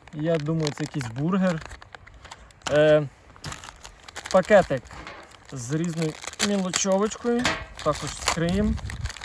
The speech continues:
У нас тут серветка. Е, далі, е, крем, і це сух-, сухе молоко, чай,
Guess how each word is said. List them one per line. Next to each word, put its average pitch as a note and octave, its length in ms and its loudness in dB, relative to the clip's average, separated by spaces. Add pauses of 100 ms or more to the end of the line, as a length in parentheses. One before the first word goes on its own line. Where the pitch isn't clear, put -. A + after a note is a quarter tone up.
(840)
У D3 40 -4
нас D3+ 180 2
тут - 200 -6
серветка. G3 840 4 (1200)
Е, C#3+ 560 -4 (420)
далі, D#3 480 4 (1400)
е, C3+ 300 -4 (600)
крем, E3+ 380 4 (120)
і D#3 60 -4 (320)
це D#3 360 2
сух-, - 440 -12
сухе E3 420 2
молоко, D3 800 2 (1400)
чай, G#3 640 6